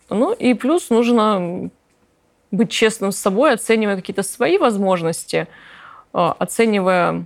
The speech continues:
ну, не знаю, может быть, какое-то свое место в литературном мире, если для кого-то это важно. Потому что, м, осознание своего, ну, как бы сказать,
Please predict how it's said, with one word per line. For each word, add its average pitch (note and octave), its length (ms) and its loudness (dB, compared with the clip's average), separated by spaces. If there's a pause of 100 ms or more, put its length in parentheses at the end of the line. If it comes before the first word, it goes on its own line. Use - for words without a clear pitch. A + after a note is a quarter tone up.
(120)
ну, F#3+ 340 -2
не F3+ 80 -6
знаю, E3+ 180 0
может E3 160 -2
быть, E3 120 -6
какое-то F3 340 0
свое F#3+ 240 0
место F#3 380 -2
в E3 440 2 (400)
литературном F3+ 680 -2
мире, D#4 200 2
если F#3+ 200 0
для F3 120 0
кого-то E3+ 340 0
это E3 180 -2
важно. E3 420 -2 (500)
Потому F3+ 320 -2
что, F3 600 0 (520)
м, - 460 -6 (580)
осознание F#3+ 520 0
своего, F3+ 960 2 (140)
ну, F#3 80 -8
как F#3 80 -8
бы D#3+ 40 -10
сказать, - 220 -6